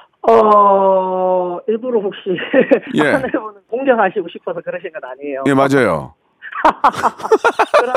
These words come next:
Speaker 1: 좀 많이 배우셔야 되지 않을까요?
Speaker 2: 아, 아니, 근데 제가 궁금한 게,
Speaker 1: 예.
Speaker 2: 저도 예전에 태권도를 배웠잖아요. 그러면 이제
Speaker 1: 네네.
Speaker 2: 처음에 하얀 띠 주고, 그다음에 하얀 띠가 다음에 노란 띠인가?
Speaker 1: 띠는 원래 이제 다섯 개가 있는데,
Speaker 2: 예.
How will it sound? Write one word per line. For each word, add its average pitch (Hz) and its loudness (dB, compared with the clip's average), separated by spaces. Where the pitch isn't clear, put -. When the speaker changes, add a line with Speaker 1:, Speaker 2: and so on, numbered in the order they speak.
Speaker 1:
좀 392 -2
많이 220 2
배우셔야 262 2
되지 190 -4
않을까요? 170 -6
Speaker 2:
아, 120 0
아니, 185 2
근데 185 2
제가 151 0
궁금한 165 2
게, 123 2
Speaker 1:
예. 175 -14
Speaker 2:
저도 151 0
예전에 147 2
태권도를 190 2
배웠잖아요. 113 2
그러면 147 0
이제 135 2
Speaker 1:
네네. 175 -8
Speaker 2:
처음에 190 0
하얀 220 2
띠 196 0
주고, 139 2
그다음에 156 2
하얀 233 2
띠가 202 2
다음에 156 0
노란 160 4
띠인가? 165 2
Speaker 1:
띠는 330 0
원래 226 0
이제 165 -10
다섯 180 -2
개가 151 -6
있는데, 147 -10
Speaker 2:
예. 95 0